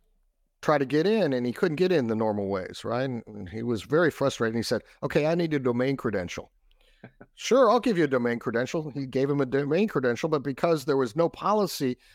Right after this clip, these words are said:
Speaker 1: attached to that domain credential, he didn't have access to anything. And the pen tester finally got really frustrated. He said,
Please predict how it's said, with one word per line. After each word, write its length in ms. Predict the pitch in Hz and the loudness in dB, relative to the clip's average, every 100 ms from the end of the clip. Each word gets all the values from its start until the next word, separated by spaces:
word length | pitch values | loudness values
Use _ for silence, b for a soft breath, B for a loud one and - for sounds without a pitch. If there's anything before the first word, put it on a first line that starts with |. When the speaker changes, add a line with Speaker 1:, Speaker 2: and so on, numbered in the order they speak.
| b | b
Speaker 1:
attached 420 | 135 - 151 143 | -4 0 0 -2
to 80 | 139 | -4
that 200 | 123 120 _ | -2 -2 _
domain 300 | 123 147 226 | -2 0 0
credential, 540 | 226 123 113 - 143 - b b | 2 0 0 -2 -4 -6 b b
he 80 | 156 | 0
didn't 200 | 180 175 | 2 2
have 140 | 185 | 2
access 380 | 214 247 - 135 | 2 0 -2 -4
to 80 | 117 | -2
anything. 340 | 104 - 92 - _ _ _ _ - | -4 -6 -10 -12 _ _ _ _ -6
And 720 | 147 139 135 127 123 120 117 - | 0 2 2 2 0 -2 -6 -12
the 180 | 139 139 | -2 -2
pen 300 | 110 175 190 | 0 0 2
tester 340 | - 143 - 127 | 0 -2 -2 -4
finally 320 | 151 156 147 | -2 0 0
got 220 | 131 120 139 | -2 -6 -10
really 340 | 185 233 185 | -2 0 0
frustrated. 480 | - 185 - 131 120 | 2 0 0 -4 -4
He 40 | |
said, 200 | - 123 | -2 -4